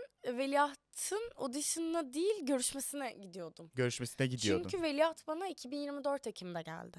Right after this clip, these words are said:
Speaker 2: Aa, bayağı önce geldi.
Speaker 1: Bayağı önce geldi. Sonra iş ertelendi. Bu şey, ım, geri dönüş görüşmesiydi. Hani
Speaker 2: Sonrasında o görüşme esnasında ben sana şey dedim. Defne, lütfen bu projeyi al. Çünkü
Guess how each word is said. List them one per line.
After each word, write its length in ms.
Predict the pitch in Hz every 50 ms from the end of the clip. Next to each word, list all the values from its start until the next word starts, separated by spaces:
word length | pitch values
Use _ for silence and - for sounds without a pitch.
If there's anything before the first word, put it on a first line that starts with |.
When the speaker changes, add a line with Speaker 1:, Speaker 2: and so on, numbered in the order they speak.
| - -
Speaker 2:
Aa, 160 | 113 107 98
bayağı 280 | 101 95 98 101 95 90
önce 180 | 90 107 104
geldi. 200 | 101 98 95 - -
Speaker 1:
Bayağı 320 | - 233 233 233 208 190 175
önce 180 | 170 170 170
geldi. 440 | 165 - 175 175 175 - 226 - 415 453
Sonra 360 | - - 302 285 285 302 330
iş 180 | 359 294 - -
ertelendi. 720 | 277 226 240 - - 190 185 180 170 170 180 175 202 269 415 539 698 - _ - - - _ _ -
Bu 120 | 262 359
şey, 420 | - - - 285 220 196 170 - - - _ - -
ım, 340 | 208 202 202 196 190 185 185 _ _ _ _ - 202
geri 400 | - 277 262 233 294 285 254 - - - 208
dönüş 340 | 202 214 202 214 190 - -
görüşmesiydi. 840 | - 202 180 165 - - - 170 - - - 175 - - 170 170 - _ _ _ _ _ _ _ _ _ _ _ _ -
Hani 60 | -
Speaker 2:
Sonrasında 440 | 147 147 156 156 160 - - 170 170
o 80 | 170
görüşme 360 | 147 151 156 151 143 - 170 165
esnasında 360 | 156 - 160 156 - 190 185
ben 120 | 170 160
sana 220 | 156 - 170 175 175
şey 240 | - - 160 151
dedim. 280 | 127 117 107 107 104 - _ _ _
Defne, 500 | - - 113 110 110 - - 113 107 104
lütfen 500 | 104 - - - - 120 113 117 127 135
bu 80 | 131 135
projeyi 540 | - - 143 139 135 135 139 139 139 139 135
al. 260 | 135 135 135 139 - _
Çünkü 460 | - - - 120 120 - 131 135 143